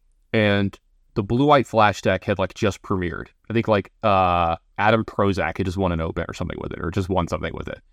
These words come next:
And I remember I was like, "I think this deck's great. It's busted." So we were like, "No," it's like, people just didn't know what it was. It's not very good.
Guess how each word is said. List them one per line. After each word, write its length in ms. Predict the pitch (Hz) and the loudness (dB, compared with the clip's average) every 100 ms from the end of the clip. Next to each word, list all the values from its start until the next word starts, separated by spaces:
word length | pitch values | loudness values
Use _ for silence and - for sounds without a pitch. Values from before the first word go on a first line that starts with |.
| _ _ _ - | _ _ _ 0
And 120 | 110 | 4
I 20 | |
remember 280 | 104 123 117 | 4 4 6
I 40 | 101 | 6
was 100 | 95 | 4
like, 140 | 85 _ _ _ _ _ | -2 _ _ _ _ _
"I 140 | 110 | 2
think 160 | 117 127 | 4 2
this 80 | 120 | 0
deck's 220 | 110 - | -2 -2
great. 340 | - 101 98 - | -2 0 0 -2
It's 140 | 104 | -6
busted." 340 | 110 95 110 | -2 0 -2
So 80 | 95 | -4
we 60 | 113 | -2
were 80 | 107 | -2
like, 120 | 107 - | -4 -6
"No," 380 | 131 139 135 131 | 2 4 6 4
it's 100 | 127 | 2
like, 100 | 120 | -2
people 160 | 147 | -2
just 80 | 135 | 0
didn't 180 | 135 131 | 0 0
know 120 | 120 | 2
what 100 | 110 | 2
it 80 | 110 | 0
was. 320 | 101 101 101 | 0 0 0
It's 80 | 101 | 0
not 140 | 110 | -2
very 220 | 104 98 92 | 0 0 0
good. 240 | 92 87 | -2 -4